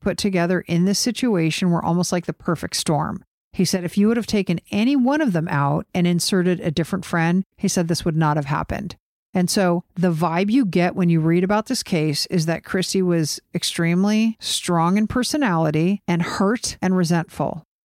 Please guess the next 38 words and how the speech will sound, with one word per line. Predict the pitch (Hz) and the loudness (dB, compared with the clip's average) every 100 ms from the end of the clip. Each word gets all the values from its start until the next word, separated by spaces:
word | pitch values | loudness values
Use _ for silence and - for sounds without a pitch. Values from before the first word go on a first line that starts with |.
| _ | _
Jeffrey | - 185 208 | -4 0 0
Dillingham | 180 185 185 175 180 | 2 2 2 2 2
was | 170 165 | 2 0
extremely | 165 - 170 165 | -2 -2 0 2
money | 170 185 233 208 | 4 4 4 2
motivated. | 156 151 160 - - - 185 _ _ - | 2 0 -2 -4 -6 -8 -14 _ _ -2
And | 185 | 0
then | 185 175 | 2 0
Brian | 165 175 170 156 | 0 0 0 0
Salter | - - 269 349 208 175 170 175 - | -2 0 2 0 -2 -2 -2 -2 0
was | 185 | 0
supposedly | - 185 - 208 247 277 294 | 0 -2 0 2 2 2 2
the | 294 | 2
one | 262 175 165 165 | 2 2 2 2
who | 165 | 2
was, | 180 175 | 2 2
like, | 180 165 | 0 -2
the | 175 | 0
weak | 165 165 185 - | 2 2 2 0
link. | 185 160 - - - _ - | -2 -2 -4 -10 -20 _ -4
Like, | 170 170 | -2 0
he | 208 | 2
was | 208 196 | 2 2
the | 190 | 2
most | 185 180 - | 2 2 2
malleable. | 170 175 160 156 147 160 - - | 4 4 4 2 2 -2 -4 -2
And | 180 | 0
apparently | 170 - 294 269 - 160 151 156 _ | 0 -2 0 0 0 0 0 0 _
he | - | 0
was | 190 185 | 2 2
completely | - 185 175 - - 262 247 - 160 151 151 | 0 0 0 -2 -2 0 0 0 2 2 2
infatuated | 185 160 208 190 - 170 156 156 156 151 165 | 0 0 0 -2 0 0 2 2 2 -2 -2
that | 180 160 | -2 2
he | 180 | 2
was | 170 - | 2 2
dating | 170 160 156 | 2 2 0
Christie | 156 147 165 151 | -2 -2 -2 -2
Coslow. | - 170 156 - - 50 | 0 0 0 0 -2 -4